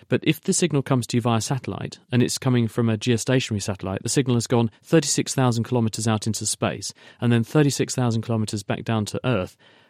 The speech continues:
and then it goes into your T V device, and depending on how good your T V is, there's more latency there, because it has to then recompile the image from the data streaming in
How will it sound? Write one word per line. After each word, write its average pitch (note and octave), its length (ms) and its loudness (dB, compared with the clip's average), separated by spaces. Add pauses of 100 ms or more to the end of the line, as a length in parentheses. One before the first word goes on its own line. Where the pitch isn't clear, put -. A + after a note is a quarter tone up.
(120)
and B2 200 2
then D3+ 160 6
it - 80 0
goes B2 200 4
into A#2 220 0
your G#2+ 60 0
T A2+ 200 0
V D3 200 4
device, G2 420 -6 (400)
and B2 300 2 (180)
depending E3 360 2
on C3+ 100 0
how B2+ 180 0
good A#2+ 300 2
your A2+ 100 2
T C3+ 180 2
V B2+ 220 4
is, F2+ 260 -2 (200)
there's A#2+ 240 0
more C#3+ 260 4
latency A#2 640 0
there, A2+ 360 0 (240)
because A#2+ 400 2
it - 120 2
has A#2+ 180 0
to - 120 -4
then A#2 200 2
recompile A#2 640 0
the A2+ 100 0
image A2+ 240 0
from A2+ 100 -4
the G#2+ 60 0
data A#2+ 320 2
streaming G#2+ 380 0
in A2 160 2